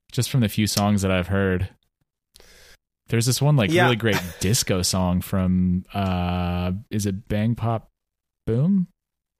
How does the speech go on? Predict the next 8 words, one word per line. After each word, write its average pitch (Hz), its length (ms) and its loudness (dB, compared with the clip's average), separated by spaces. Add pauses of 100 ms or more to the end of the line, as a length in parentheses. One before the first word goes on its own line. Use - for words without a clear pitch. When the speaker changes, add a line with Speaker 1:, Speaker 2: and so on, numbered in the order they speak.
(140)
Speaker 2:
Yeah, 104 100 0
that 104 100 2
one's 107 180 0
awesome. 101 500 -2 (600)
I, 127 240 2
uh, 113 440 2 (420)
I 131 120 2
let, 135 360 0